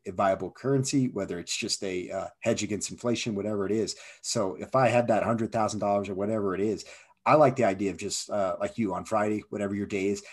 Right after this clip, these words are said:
and then just breaking it up into little sums. And then it just, more so it's just, it's,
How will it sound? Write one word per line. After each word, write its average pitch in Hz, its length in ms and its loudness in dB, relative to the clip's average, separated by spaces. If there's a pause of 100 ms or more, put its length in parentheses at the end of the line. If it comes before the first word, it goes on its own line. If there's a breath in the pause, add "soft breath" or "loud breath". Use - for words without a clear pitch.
(120 loud breath)
and 110 120 0
then 110 120 2
just 104 220 -4
breaking 101 340 -2
it 95 80 -2
up 101 180 0
into 95 180 -8
little 101 260 -4
sums. 92 600 -2
And 104 160 -4
then 104 140 -2
it 95 80 -6
just, - 340 -6 (300)
more 123 160 2
so 123 160 2
it's - 120 -2
just, 135 180 -4 (100)
it's, - 320 -6